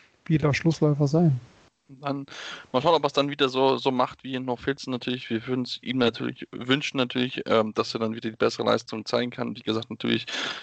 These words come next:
Speaker 2: ist es dann, wenn du dreimal in die Strafrunde musst in der Staffel, ist natürlich dann besonders bitter, gerade weil du halt die drei Nachlader hast. Ähm,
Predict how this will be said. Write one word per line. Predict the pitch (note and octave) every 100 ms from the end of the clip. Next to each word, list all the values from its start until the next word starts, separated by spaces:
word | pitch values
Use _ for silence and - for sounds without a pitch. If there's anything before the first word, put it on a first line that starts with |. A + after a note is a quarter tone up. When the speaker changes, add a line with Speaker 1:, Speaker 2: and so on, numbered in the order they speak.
| -
Speaker 2:
ist | A#2+
es | A#2
dann, | B2 A#2
wenn | A#2+
du | A#2
dreimal | A2 C3 B2+ A#2+ A2+
in |
die | B2
Strafrunde | A#2+ B2 - A#2+
musst | A#2 -
in |
der | A2+
Staffel, | A#2 A2+
ist | -
natürlich | A#2+ -
dann | - A2
besonders | G#2+ G#2+ A#2+ -
bitter, | - A#2
gerade | A2 A2 -
weil | B2
du | A#2+
halt | -
die |
drei | - A2+
Nachlader | A2 A2+ A#2+ A2
hast. | B2 A2+ -
Ähm, | G#2+ G#2+